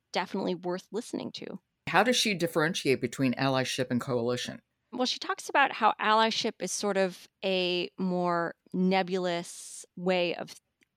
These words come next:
Speaker 1: thinking about and interacting with people where you're distanced. So she, for example, is talking about having a hard time with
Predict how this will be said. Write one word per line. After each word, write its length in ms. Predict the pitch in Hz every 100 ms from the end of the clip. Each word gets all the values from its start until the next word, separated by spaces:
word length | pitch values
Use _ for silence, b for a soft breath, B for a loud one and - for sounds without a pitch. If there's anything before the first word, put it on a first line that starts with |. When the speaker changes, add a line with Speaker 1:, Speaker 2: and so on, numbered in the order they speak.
| _ _ _ _ -
Speaker 1:
thinking 420 | 262 247 233 226
about 340 | 202 180 175
and 100 | 175
interacting 800 | 170 170 180 151 - 170 170 - 185
with 400 | 180 - - -
people 640 | - 170 - 170 165 - - b b b b
where 160 | 196
you're 220 | 175 175 - _
distanced. 880 | - 247 - - - - - - - - _ _ _ -
So 360 | - 208 185 180
she, 420 | - 208 196 180
for 140 | - 175
example, 380 | 180 170 -
is 80 | 165
talking 300 | - 175 170
about 200 | 165 160
having 320 | - 180 180
a 40 | 170
hard 240 | - 170
time 420 | - 160 170 170
with 300 | 170 - -